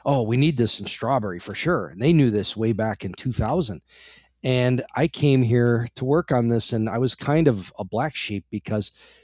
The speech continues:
everybody here is very, um, well, uh, it's an outstanding faculty at the University of Florida, but also very field-oriented. And I was a laboratory guy,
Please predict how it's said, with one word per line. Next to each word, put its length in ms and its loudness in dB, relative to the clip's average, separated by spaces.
everybody 480 2
here 180 2
is 140 -4
very, 460 -2
um, 440 -6
well, 160 -6
uh, 120 -8
it's 180 -6
an 60 -2
outstanding 520 0
faculty 540 -6
at 60 -6
the 60 -10
University 600 -4
of 100 -8
Florida, 460 -2
but 280 0
also 300 2
very 400 2
field-oriented. 1120 0
And 100 -6
I 120 -2
was 120 0
a 60 -4
laboratory 720 -4
guy, 360 -8